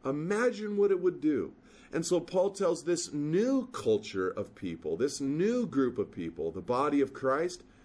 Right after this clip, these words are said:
he says, "Sexual immorality must not even be named among you."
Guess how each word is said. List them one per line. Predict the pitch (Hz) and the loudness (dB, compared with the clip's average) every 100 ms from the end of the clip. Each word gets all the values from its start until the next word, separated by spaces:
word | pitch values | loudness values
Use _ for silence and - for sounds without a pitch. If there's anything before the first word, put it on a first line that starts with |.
| - - - | -20 -12 -2
he | 165 | -2
says, | - 147 139 - - - - - | 2 2 2 -2 -18 -20 -20 -20
"Sexual | - - 196 202 - 180 170 | -12 -2 0 0 0 0 2
immorality | 151 156 143 139 143 135 123 120 - - | 2 2 2 4 4 4 2 -4 -8 -4
must | 120 117 127 | -2 -2 -2
not | 131 147 160 - | 0 0 -2 0
even | 143 147 127 | 0 2 2
be | 107 127 | 0 0
named | 113 110 113 107 85 82 - - | 0 0 0 0 -2 -6 -14 -14
among | 92 98 98 92 87 87 80 - 78 | -8 -2 0 0 -2 -8 -14 -20 -14
you." | 82 78 | -8 -6